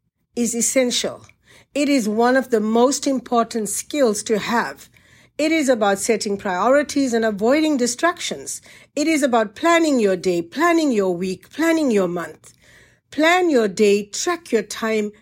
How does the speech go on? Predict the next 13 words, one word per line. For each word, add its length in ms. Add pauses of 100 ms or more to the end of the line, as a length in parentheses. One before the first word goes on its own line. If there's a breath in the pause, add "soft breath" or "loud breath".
(100)
meet 460
your 140
deadlines. 760 (380 soft breath)
Having 420
self-discipline 1080
to 140
stick 460
to 120
your 160
schedule. 640 (400 loud breath)
It 140
is 180
about 420